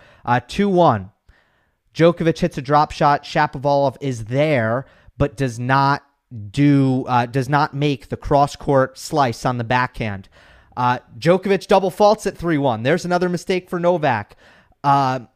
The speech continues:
two three, unforced error, forehand, middle of the court for Shapovalov. No pressure on that one.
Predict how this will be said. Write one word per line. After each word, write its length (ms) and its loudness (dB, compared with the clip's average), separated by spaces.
two 260 -2
three, 540 0
unforced 560 0
error, 260 0
forehand, 720 -2
middle 240 0
of 80 -2
the 60 -4
court 320 -2
for 80 -8
Shapovalov. 760 0
No 160 -2
pressure 420 -2
on 140 0
that 220 -2
one. 260 -4